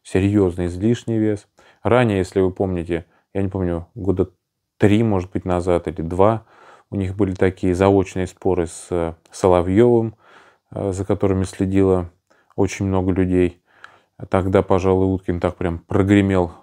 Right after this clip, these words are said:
э, потому что они с Соловьёвым чё-то там и угрожали друг другу, и записывали видео. Может быть, помните эту ситуацию.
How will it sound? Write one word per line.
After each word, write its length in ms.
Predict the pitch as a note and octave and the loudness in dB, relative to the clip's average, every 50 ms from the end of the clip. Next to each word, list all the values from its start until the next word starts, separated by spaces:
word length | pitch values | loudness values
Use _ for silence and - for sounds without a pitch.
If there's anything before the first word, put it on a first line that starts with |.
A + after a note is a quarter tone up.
| _ _ _ _ _ | _ _ _ _ _
э, 840 | A2+ A2+ G#2 G2+ G2 F#2+ F#2 F#2 F#2 F2+ F#2+ - - G2+ G2+ G#2 G#2 G#2 G2+ G2 | -16 -14 -12 -10 -10 -8 -8 -8 -8 -8 -8 -10 -12 -12 -12 -12 -14 -14 -16 -18
потому 280 | - - F#2 F2+ F2+ E2+ | -10 -6 -6 -4 -4 -6
что 220 | - - - F2+ | -6 -6 -4 -2
они 160 | F2 F2 F2 E2+ | -2 -2 -4 -6
с 60 | - | -6
Соловьёвым 720 | - - F2 F#2 F#2 F#2 F#2 F2+ F2 F2 E2+ E2+ E2+ F2 - _ _ _ _ | -6 -2 0 2 2 2 2 2 2 0 -2 -4 -8 -12 -16 _ _ _ _
чё-то 220 | - - F2+ - _ | -14 -14 -14 -10 _
там 340 | F2+ F2 E2 E2 F2 F2+ - _ _ _ _ _ _ | -6 -6 -6 -8 -12 -16 -20 _ _ _ _ _ _
и 100 | - F#2+ | -4 -2
угрожали 580 | F2 F2 F#2 F2+ F2 E2+ E2 G2 A#2+ B2+ A#2 G#2 | -2 0 0 0 0 2 4 4 4 4 4 2
друг 240 | G2+ G#2 G2+ G2 | 0 -2 -2 -2
другу, 280 | G2 G2 G2 F#2+ F#2 F#2+ | -2 -2 -2 0 -2 -2
и 40 | F2 | -2
записывали 600 | F2+ F2 E2+ - F#2 F2 - - F2 E2+ E2+ F2 | -2 -4 -4 -6 -8 -10 -8 -6 -4 -4 -2 -2
видео. 600 | E2+ G#2 B2 B2+ A2 G#2+ G2+ G2 F#2+ F#2 F#2+ G2+ - _ - | 0 2 2 4 4 2 2 2 2 0 -4 -6 -12 _ -16
Может 340 | A2 G2+ G2+ G2+ G2 F#2 F2+ | -12 -8 -4 -4 -4 -4 -4
быть, 140 | F#2+ F#2 - | -6 -4 0
помните 340 | - G2+ F#2 F2 E2+ E2 | 0 2 2 0 -2 -6
эту 140 | E2 E2 - F#2 | -8 -8 -12 -18
ситуацию. 600 | - - _ F#2 F2+ F2 - - _ - F2+ - | -20 -6 _ 0 0 0 -2 -4 _ -18 -18 -18